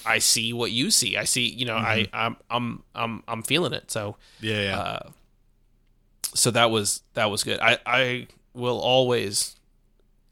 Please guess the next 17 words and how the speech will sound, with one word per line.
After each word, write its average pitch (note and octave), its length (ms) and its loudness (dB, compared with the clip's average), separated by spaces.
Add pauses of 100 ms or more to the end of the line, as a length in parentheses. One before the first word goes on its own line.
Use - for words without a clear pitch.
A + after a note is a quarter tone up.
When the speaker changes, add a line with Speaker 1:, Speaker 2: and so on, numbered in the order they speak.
Speaker 1:
look B2 180 -4
at A#2 80 -2
myself A2+ 380 -2
different, A#2+ 420 -6 (400)
uh, F#2 220 -4
when A2+ 160 0
I'm A2 200 -2
wearing, G2+ 460 0 (300)
uh, G#2 220 -6
any B2 220 6
brand G#2 460 0
that G#2+ 100 -2
is A2 100 -4
not A2 200 -4
paying A2+ 280 -6
me. A#2+ 200 -10
<laughs> - 760 -2